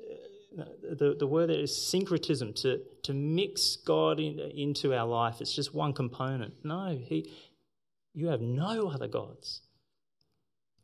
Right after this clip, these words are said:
And the second one is, "Don't make any images of God," because as soon as you imagine God in some created fashion, you limit him.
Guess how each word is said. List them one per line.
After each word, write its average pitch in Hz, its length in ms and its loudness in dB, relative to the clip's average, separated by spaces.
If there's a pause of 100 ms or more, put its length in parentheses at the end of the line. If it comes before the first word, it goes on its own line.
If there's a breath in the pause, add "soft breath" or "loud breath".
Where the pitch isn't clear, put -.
(340 loud breath)
And 123 100 0
the 123 60 2
second 170 340 4
one 127 380 2 (800)
is, 135 280 2
"Don't 165 340 4
make 165 200 4
any 147 380 0
images 156 580 2
of 104 180 -6
God," 104 380 -2 (340 soft breath)
because 139 240 0
as 151 120 6
soon 196 320 4
as 190 120 2
you 165 360 0 (380)
imagine 165 540 4
God 139 300 6
in 127 120 0
some 151 260 4
created 147 580 2
fashion, 160 480 2
you 151 240 2
limit 147 460 0
him. 101 240 -8